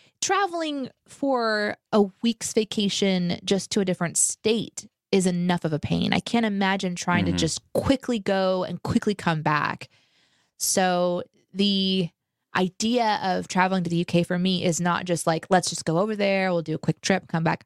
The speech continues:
Speaker 1: I actually wanna stay for a little while.
Speaker 2: See, that's what I was just thinking. Like, the idea is you kinda have to, because, so I've seen a lot of really cool stuff in our own country, right? I've seen Grand Canyon, I've seen, um,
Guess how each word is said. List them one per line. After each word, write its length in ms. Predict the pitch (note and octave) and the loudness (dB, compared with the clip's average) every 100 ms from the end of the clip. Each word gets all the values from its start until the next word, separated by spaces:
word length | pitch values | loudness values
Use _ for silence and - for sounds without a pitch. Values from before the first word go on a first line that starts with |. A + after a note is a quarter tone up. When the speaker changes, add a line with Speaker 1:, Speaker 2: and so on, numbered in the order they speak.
| - | -2
Speaker 1:
I 240 | F3+ A#3+ | 0 0
actually 280 | E4+ - F4 | -4 -2 0
wanna 180 | C4+ F3+ | 2 0
stay 380 | - - F3+ F3 | -4 -4 0 0
for 160 | - | -2
a 40 | - | -4
little 200 | - - | -2 0
while. 360 | - - - - | 2 0 -2 -2
Speaker 2:
See, 220 | - B3+ | -2 0
that's 200 | B3 B3 | -2 -2
what 100 | C4 | 0
I 60 | B3 | 0
was 140 | A#3 | -2
just 160 | A3 - | -4 -2
thinking. 320 | B3+ A#3+ F#3+ | 0 0 0
Like, 160 | F3+ - | 0 0
the 160 | F#3+ | -2
idea 500 | F3 F3+ C#3+ F3 G#3+ D#3+ | 0 -2 -4 0 0 0
is 560 | E3 D3 C#3 C3 A#2 - | 0 2 0 -2 -6 -6
you 180 | C#3+ C#3+ | -6 -4
kinda 500 | - D#3+ G3+ A3+ E3+ | -2 0 0 0 0
have 380 | - E3 E3+ - | 0 -2 -2 -4
to, 300 | E3 C#3 C3 | 0 0 0
because, 460 | C#3+ - D#3 C3 - | -2 0 0 -2 -8
so 400 | - D#3+ C#3+ - | 0 2 2 0
I've 180 | D#3 F#3 | -2 0
seen 300 | - G3 A3 | -2 -2 0
a 40 | |
lot 200 | C3 B2+ | 2 2
of 160 | A2+ G#2 | 0 -2
really 280 | B2 C3+ B2+ | 0 2 2
cool 220 | - C3 | 0 -4
stuff 580 | - F3 F#3 A#2+ - - | -2 -2 0 -2 -6 -8
in 160 | C3+ B2 | -2 2
our 120 | A#2 | 2
own 140 | A#2 | 2
country, 380 | A#2 G#3+ - F#2 | 0 -2 -2 -4
right? 300 | E2 A2+ D#3+ | 0 2 0
I've 260 | - _ - | -6 _ -4
seen 140 | G2+ | -2
Grand 240 | F#2+ G2 - | 2 0 0
Canyon, 600 | G3 F#3 F3 E3+ D#3+ D3 | 0 0 0 0 2 0
I've 140 | B2+ | -2
seen, 600 | - A#2 A2 G#2+ G#2+ - | 0 0 2 2 0 0
um, 600 | G2+ F#2+ F2+ F2+ F#2 F#2 | 0 2 0 -2 -6 -10